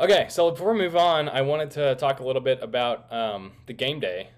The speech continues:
environment. Was gonna ask you about that since you were there. I was not there. I don't live there. Unfortunately, could not go. Uh, but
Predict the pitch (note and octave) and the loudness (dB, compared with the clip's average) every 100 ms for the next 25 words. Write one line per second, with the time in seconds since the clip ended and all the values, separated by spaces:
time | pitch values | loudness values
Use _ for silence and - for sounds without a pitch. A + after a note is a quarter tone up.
0 | - A2+ A2 G2+ G2+ G#2+ G#2+ A#2+ A2 A#2+ | -16 -8 -6 -6 -8 -12 -10 -8 -8 -8
1 | B2+ A2 G#2+ A#2 A2+ A2 A2 A2+ G#2+ G2+ | -6 -6 -2 -2 -2 -8 -8 -6 -2 -2
2 | G#2+ G2 G#2+ A2+ B2+ B2 A2 G#2+ A#2 - | -2 -4 -6 -6 -6 -2 0 0 -4 -8
3 | G#2+ G#2+ F#2 G2+ G2+ G2 G#2 - G2 G#2 | -8 -8 -8 -8 -4 -4 -6 -10 -12 -12
4 | G2+ G#2 G#2+ G#2 F#2+ E2+ F#2+ F#2 F#2 G2+ | -10 -12 -12 -12 -12 -10 -6 -6 -6 -10
5 | G2+ G2+ F#2 F2 - - - D3+ C#3 - | -10 -6 -6 -8 -14 -12 0 2 2 0